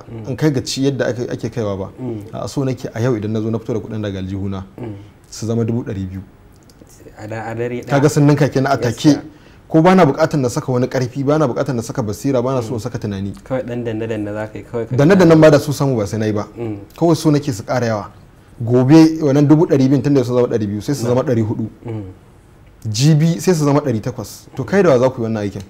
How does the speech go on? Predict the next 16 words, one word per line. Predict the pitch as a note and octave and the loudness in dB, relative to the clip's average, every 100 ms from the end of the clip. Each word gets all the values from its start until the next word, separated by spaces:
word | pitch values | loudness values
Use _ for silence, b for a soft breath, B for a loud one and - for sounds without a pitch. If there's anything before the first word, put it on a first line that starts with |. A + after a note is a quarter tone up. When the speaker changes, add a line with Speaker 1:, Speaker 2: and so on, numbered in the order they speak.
| - - - | -18 -20 -20
Speaker 1:
Gaskiya | - - - G#2 | -20 -18 -14 -14
ne. | F#2+ - A2+ | -16 -16 -6
Speaker 2:
Ba | G#2 | -2
zai | A#2+ D#3+ | 2 4
yiwu | A#2+ G#2 | 4 0
ba. | G2+ F#2+ A#2+ | -4 -8 -12
Speaker 1:
Mm. | A#2 G2+ | -14 -8
Speaker 2:
Sannan | - C#3+ E3 | -2 0 0
su | G3+ | 0
karan | F#3+ F#3+ | 0 0
kansu | G#3 F3 D#3 | -2 -2 -2
waɗannan | E3 C#3+ | 0 0
saftoyi | B2 A#2+ - C#3 D3 | -2 -6 -4 0 2
da | B2 | 0
ake | B2 | -2
ɗaukowa, | A#2 G#2+ A#2 G2+ | -6 -6 -6 -8